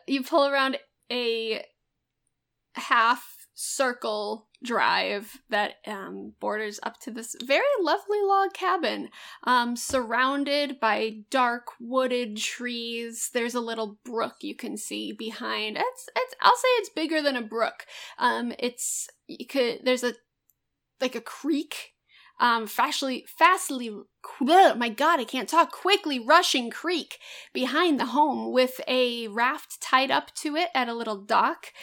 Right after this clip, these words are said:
Um, there is a shed behind the house as well, which is constructed of similar materials, and coming out of the door, eh, not in uniform, but in the tidy dress and apron that she always used to wear when you were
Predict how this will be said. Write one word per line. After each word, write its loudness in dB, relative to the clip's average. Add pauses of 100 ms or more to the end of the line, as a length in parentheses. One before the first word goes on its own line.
(340)
Um, 0
there 2
is -4
a -4
shed 2 (380)
behind 0
the 0
house -2
as -6
well, 2
which -4
is -6
constructed -6
of -10 (140)
similar -6
materials, -2
and -6
coming -6
out 0
of -10
the -8
door, 0 (460)
eh, -8
not 6 (120)
in 0
uniform, 0
but 2
in -4
the -10 (120)
tidy 2
dress -2
and -6
apron -6
that -8
she -10
always -2
used -10
to -12
wear -4
when -8
you -2
were -8